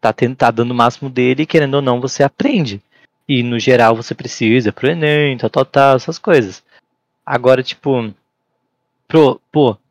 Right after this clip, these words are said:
as aulas de, de artes nós tava tendo com o Fernando, se eu não me engano. Não sei se ele está aí ainda.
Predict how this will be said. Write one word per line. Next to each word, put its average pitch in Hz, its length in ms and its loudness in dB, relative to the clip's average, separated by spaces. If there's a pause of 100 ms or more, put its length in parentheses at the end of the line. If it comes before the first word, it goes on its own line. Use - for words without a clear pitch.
(280)
as 120 240 -2
aulas 147 280 4
de, 147 460 -4
de 117 220 -4
artes 120 640 -2
nós 123 240 -10
tava 123 400 -4
tendo 127 300 -6
com 131 240 -10
o - 20 -12
Fernando, 123 880 -2
se - 140 -10
eu 113 40 -4
não 110 80 -8
me 110 80 -8
engano. 104 280 -2
Não 104 140 -8
sei 120 180 -4
se - 120 -6
ele 117 60 -10
está 117 220 -2
aí 113 120 0
ainda. 113 340 -6